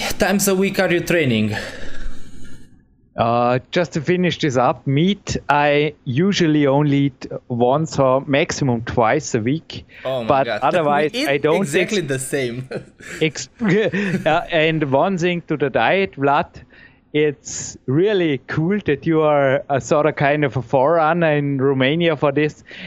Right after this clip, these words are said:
Speaker 2: And as you might have seen on my homepage,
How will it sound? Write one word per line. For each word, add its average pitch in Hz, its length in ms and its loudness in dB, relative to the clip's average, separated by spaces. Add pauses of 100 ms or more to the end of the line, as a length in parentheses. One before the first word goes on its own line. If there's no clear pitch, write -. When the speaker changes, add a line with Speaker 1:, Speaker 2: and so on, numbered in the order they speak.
(120)
Speaker 2:
And 147 180 2
as 165 220 2
you 165 80 2
might 147 300 2
have 175 180 0
seen 170 380 -2
on 143 200 2
my 131 180 2
homepage, 170 600 0